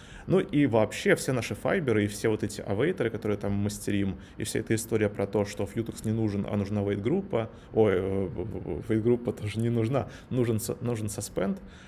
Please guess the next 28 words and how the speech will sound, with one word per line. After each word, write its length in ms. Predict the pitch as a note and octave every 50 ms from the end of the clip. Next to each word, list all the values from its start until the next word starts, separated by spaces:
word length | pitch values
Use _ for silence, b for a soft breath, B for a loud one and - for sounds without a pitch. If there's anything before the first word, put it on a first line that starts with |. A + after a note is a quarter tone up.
| B B
это 180 | C#3+ - - C#3
же 300 | A#2+ C3 A#2+ - - - - - -
как 160 | B2+ - -
раз 280 | D#3 F3 E3+ - - -
вот 320 | G#2+ A#2 A2+ - - - - - - - -
просто 220 | C3 C3 B2 - -
такой, 420 | - A2 - - G#2+ G#2 F#2+ - - - - -
такая 180 | - B2 A2
длинная 340 | G#2 C3 D#3 D3+ C3+ A#2 G#2+
дорожка 480 | F#2 F#2 - G#2+ A#2 C#3 D3+ - - A#2
к 20 | G#2+
дизайну 380 | G#2 G2+ G#2 A#2 A#2 A2+ A2
карутин. 500 | G#2 - A2+ A#2+ A#2 A#2 - - - - - - - - - - - - - - - - - - - -
Вот 140 | A2+ A2
в 120 | - - -
карутинах 480 | B2 A#2 A#2 A#2 - G#3 G#3 G3 -
никакого 340 | C3 B2+ B2 - C3 A2+ -
Vuetex 420 | - C#3+ F3 E3+ D#3 - - - A2+
обычного 440 | G#2 A2+ C3+ - - B2 A2 A2
и 60 | A2 G#2+
не 100 | A2 A#2+
напишешь, 400 | D3 D3+ D3+ D3+ D3+ - - -
в 80 | -
принципе. 580 | - A2 G2+ F#2+ F2 - - - - - E2 - B B B B B -
Там 140 | A2 G#2+ A2
есть 200 | A#2+ A#2+ - -
только 240 | E3+ D#3+ D3+ -
саспенд, 480 | - - - - - - - - -